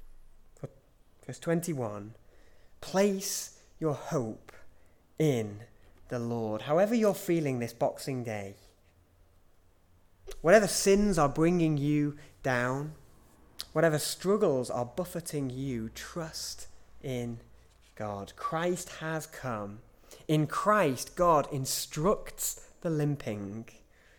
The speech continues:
and is redeeming this world. Justice will reign, evil will not win,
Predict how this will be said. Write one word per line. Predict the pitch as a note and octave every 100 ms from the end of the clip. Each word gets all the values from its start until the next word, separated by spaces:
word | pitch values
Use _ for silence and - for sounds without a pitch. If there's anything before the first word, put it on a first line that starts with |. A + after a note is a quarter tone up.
| - - _ _ _ _ -
and | C3+
is | B2+
redeeming | B2+ A#2+ D3 D3+ D3+ C#3+
this | C3+ C3+ -
world. | A#2 G#2+ G2+ G2+ -
Justice | - F3+ F3+ - F3
will | - E3
reign, | C#3+ B2+ A2 G#2+ A2
evil | - D3 D#3+ E3
will | D3 D3+
not | C#3+ -
win, | B2 G#2+ G2 G2+